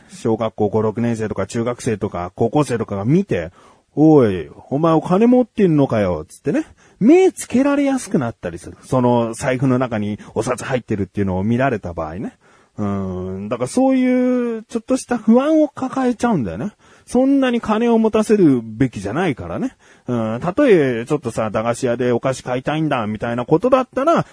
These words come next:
うん、百円とか、まあ、百円ちょっととかこう、渡して、「じゃあそれだけ持ってっていいよ」って行かせてるよ。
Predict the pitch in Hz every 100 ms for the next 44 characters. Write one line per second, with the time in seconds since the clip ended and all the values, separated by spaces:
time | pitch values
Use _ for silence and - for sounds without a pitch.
0 | _ - 113 120 107 123 113 107 101 110
1 | 101 92 - 110 107 110 110 107 123 117
2 | 113 101 98 110 104 104 - - - 117
3 | 131 147 - 294 196 113 113 123 120 117
4 | 113 117 120 - 127 - 131 139 220 -
5 | 120 107 151 175 165 165 170 175 _ _
6 | 196 180 233